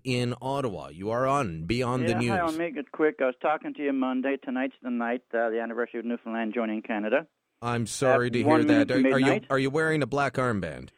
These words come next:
Speaker 2: No, I'm not, actually, but I have one minute to midnight, and I'm gonna sing a couple of verses of the Ode to Newfoundland, followed by a good shot of screech.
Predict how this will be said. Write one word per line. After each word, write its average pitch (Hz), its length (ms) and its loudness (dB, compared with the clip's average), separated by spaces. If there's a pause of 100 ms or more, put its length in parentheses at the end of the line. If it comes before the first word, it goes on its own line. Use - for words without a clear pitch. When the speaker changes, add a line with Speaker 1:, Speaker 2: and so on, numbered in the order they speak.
(140)
Speaker 2:
No, 240 340 2
I'm 190 180 -4
not, 226 260 0
actually, 170 580 -2
but 160 240 -2
I - 20 0
have 156 120 -2
one 190 180 -4
minute 190 220 -6
to 165 40 -16
midnight, 160 220 0
and 156 80 0
I'm 151 80 -2
gonna 151 260 -2
sing 175 140 -4
a 170 60 -6
couple 160 300 -2
of 147 80 0
verses 151 300 -2
of 143 80 -10
the 143 140 -2
Ode 175 160 0
to 170 60 -12
Newfoundland, 139 680 -2
followed 147 260 -4
by 147 140 0
a 135 60 -2
good 131 180 -6 (100)
shot 123 200 -4
of 127 120 -6
screech. 180 380 -6